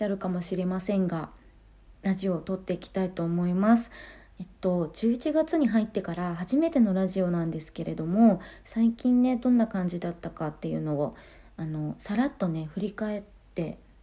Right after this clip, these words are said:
そして告知、明日のね、ライブの告知もして、今日は終わろうかなと思っています。まずですね、十月、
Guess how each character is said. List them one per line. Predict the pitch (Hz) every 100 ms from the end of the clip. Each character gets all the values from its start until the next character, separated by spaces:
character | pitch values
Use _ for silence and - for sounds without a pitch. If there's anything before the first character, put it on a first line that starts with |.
| - - - - -
そ | -
し | 180 -
て | 196
告 | 190 - 190
知、 | 190 202
明 | 196 190
日 | -
の | 247
ね、 | 247 240
ラ | 208
イ | 202
ブ | 202
の | 196
告 | - -
知 | -
も | 202 190
し |
て、 | - 190
今 | - 190
日 |
は | 156 147 - -
終 | -
わ | 175
ろ | 185
う | 185
か | 190
な | 185 247
と | 240
思 | 165 175 180
っ | 175
て | 160
い |
ま | 156 190 233
す。 | - - - - - -
ま | 247
ず | 240
で | 170 151
す | -
ね、 | 151 147 147
十 | - 240 269
月、 | 285 285 - 285 285 277 269